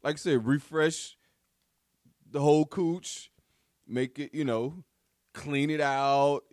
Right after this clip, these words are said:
all the impurities, all them soul ties, all them, all the niggas you done let up in you, clean all that out.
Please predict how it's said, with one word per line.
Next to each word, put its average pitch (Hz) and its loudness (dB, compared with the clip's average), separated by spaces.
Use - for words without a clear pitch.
all 131 -4
the 139 -2
impurities, 139 -2
all 120 0
them 135 -4
soul 143 0
ties, 135 2
all 131 0
them, 139 -8
all 131 -2
the 143 -4
niggas 143 -4
you 139 -6
done 139 -2
let 139 0
up 139 -6
in 131 -4
you, 127 -4
clean 123 -6
all 127 2
that 135 0
out. 117 0